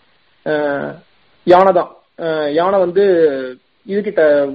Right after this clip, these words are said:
முதல கிட்ட மாட்டிட்டு கஷ்டப்படுறச்சே, ஆஹ், பெருமாள் வந்து உடனே உதவலையா, அவர் வந்து அங்கிருந்தே ஒரு சக்கரத்தை அனுப்பியிருக்கலாம்.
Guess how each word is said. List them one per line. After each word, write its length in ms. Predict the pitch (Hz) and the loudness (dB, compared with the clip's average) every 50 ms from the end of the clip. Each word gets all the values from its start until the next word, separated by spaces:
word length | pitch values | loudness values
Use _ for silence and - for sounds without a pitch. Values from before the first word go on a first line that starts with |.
| 139 - - | -10 -16 -10
முதல 280 | 151 160 175 190 208 190 | -4 -2 -2 0 0 -2
கிட்ட 200 | 196 185 - 156 | -2 -2 -2 0
மாட்டிட்டு 380 | 147 160 170 170 180 175 165 | 0 0 -2 -2 -4 -6 -6
கஷ்டப்படுறச்சே, 680 | 160 - - 202 180 170 - 143 - - 160 139 165 - - _ _ _ _ _ _ _ _ _ - | -6 -6 -2 -2 -2 -2 -2 -2 -2 0 0 0 -2 -4 -10 _ _ _ _ _ _ _ _ _ -2
ஆஹ், 160 | 165 156 147 | 0 0 0
பெருமாள் 340 | 151 - 202 214 214 202 190 | 0 0 2 2 4 4 4
வந்து 360 | 170 175 190 196 190 170 160 | 2 2 2 2 2 2 2
உடனே 240 | 190 208 185 190 202 | 0 0 0 0 0
உதவலையா, 360 | 202 190 185 175 165 151 170 | 0 0 0 0 0 0 0
அவர் 200 | 175 165 156 156 | 0 0 -2 -2
வந்து 260 | 156 170 196 190 180 | -4 -2 -2 -2 -2
அங்கிருந்தே 340 | 160 165 170 180 185 208 214 | -2 -2 -2 -2 0 0 -2
ஒரு 100 | 190 165 - | -2 -4 -4
சக்கரத்தை 320 | - - 196 202 196 175 | -6 -4 -2 0 0 0
அனுப்பியிருக்கலாம். 420 | 165 - 180 160 160 151 151 - | 0 -2 -2 -2 -2 -4 -4 -6